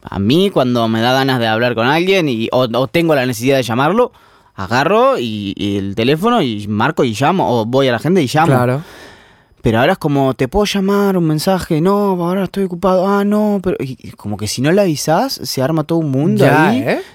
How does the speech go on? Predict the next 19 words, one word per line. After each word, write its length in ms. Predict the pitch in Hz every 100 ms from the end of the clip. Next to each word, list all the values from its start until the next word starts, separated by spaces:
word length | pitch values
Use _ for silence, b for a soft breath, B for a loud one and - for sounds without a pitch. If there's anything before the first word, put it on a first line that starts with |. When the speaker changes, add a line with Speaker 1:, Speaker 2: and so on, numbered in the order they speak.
| _
Speaker 1:
Digo, 580 | 113 113 117 101 95 92 92 - -
y 140 | 110
no, 120 | 113
y 140 | 113 110
no 120 | 143
lo 100 | 240
digo 220 | 220 156
como 200 | 120 117
criticando, 680 | 110 113 110 151 233 196 113
o 80 | 107
sea, 420 | 113 104 71 57 -
¿para 200 | - 98
dónde 160 | 127 139
estamos 260 | 117 131 -
<laughs> 200 | 185 -
yendo 300 | 180 190 156
también, 440 | 120 107 151 202 127
no? 220 | 127 160
Porque, 520 | 143 104 104 98 92